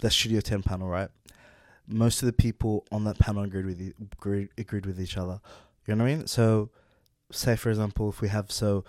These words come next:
um, an Indigenous voice that disagrees with them, that's one voice out of all. And there's, like, this overwhelming tide, ti-, like, silencing and erasing what is being said as well. And so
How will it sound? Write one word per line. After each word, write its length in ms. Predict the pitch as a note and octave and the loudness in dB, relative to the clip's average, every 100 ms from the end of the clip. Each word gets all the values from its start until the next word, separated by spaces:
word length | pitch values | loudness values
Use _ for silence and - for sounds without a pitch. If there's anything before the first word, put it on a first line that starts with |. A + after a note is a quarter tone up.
| - - - - | -12 -20 -18 -6
um, 340 | G2+ F#2+ F#2+ - | -2 -2 -4 -6
an 140 | A2+ A2+ | -2 0
Indigenous 380 | A2 G#2+ G2+ - | 2 2 0 0
voice 240 | G2+ - | -4 -2
that 100 | F#2+ | -4
disagrees 400 | F#2+ G#2 G#2 F#2+ | -6 -4 -2 -2
with 80 | G2+ | -2
them, 140 | F#2+ | -4
that's 200 | F#2 - | -4 -6
one 240 | G2+ G2+ G2 | -4 -2 0
voice 240 | F#2+ - - | -2 -2 -6
out 100 | F#2 | -6
of 100 | F2+ | -4
all. 240 | F2+ E2 - - - - _ | -6 -6 -14 -20 -20 -20 _
And 200 | A2 G#2 | -6 -2
there's, 220 | G#2 G2+ A2 | -2 -4 -4
like, 220 | G2+ - | -4 -4
this 240 | G#2 - - | -4 -4 -2
overwhelming 560 | A#2 G#2+ G#2 G2+ G2 | 0 2 2 0 -2
tide, 500 | G2 - G2 F#2+ F#2 - - - _ - | -4 -4 -2 -2 -4 -8 -20 -20 _ -2
ti-, 260 | A2 - | -2 0
like, 220 | A#2 A#2+ - | 0 2 2
silencing 560 | B2+ A#2 A2+ G#2 G#2+ | 4 6 4 0 -2
and 80 | G2+ | 0
erasing 480 | G2 G2 F#2+ G2 G2 | 2 0 0 -2 -2
what 140 | G2 - | -6 -6
is 120 | G2 | -2
being 220 | G#2 F#2 | -2 -2
said 220 | - A2 | -2 -2
as 180 | F#2+ G2 | 0 0
well. 300 | A#2 E2+ - - - - - | 0 0 -6 -16 -20 -20 -4
And 200 | B2 B2 | 2 4
so 280 | - A#2+ A2 | 6 4 4